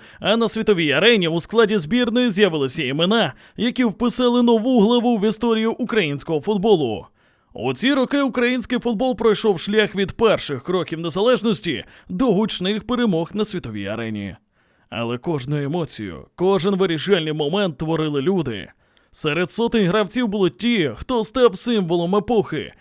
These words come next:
обличчям українського футболу і натхненням для наступних поколінь. Давайте згадаємо трьох, без кого історія цих років була б зовсім іншою. Андрій Шевченко.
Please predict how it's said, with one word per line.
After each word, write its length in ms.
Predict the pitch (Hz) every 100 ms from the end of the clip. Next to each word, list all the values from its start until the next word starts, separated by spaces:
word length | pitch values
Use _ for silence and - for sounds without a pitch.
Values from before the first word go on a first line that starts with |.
| - -
обличчям 640 | 196 208 240 247 - 175
українського 560 | 175 180 196 156 190 156
футболу 500 | 170 151 233 233 233
і 80 | 220
натхненням 760 | 214 165 196 226 196 127 107 - -
для 220 | 202 254
наступних 500 | 220 185 - 147 151
поколінь. 500 | - 180 220 185 98 - _ _ _ _ -
Давайте 520 | - 135 247 247 240
згадаємо 520 | 196 233 247 226 220
трьох, 440 | 214 247 190 -
без 300 | 147 208 185
кого 420 | - 240 226 190 185
історія 520 | 160 - 240 190 175
цих 240 | 208 151
років 420 | 180 170 254 214
була 340 | 170 247 220 208
б 60 |
зовсім 540 | 147 170 151 123 143 131
іншою. 560 | 127 117 123 107 98 - - _
Андрій 560 | - 123 135 120 104 90
Шевченко. 800 | - 92 87 147 110 - 69 60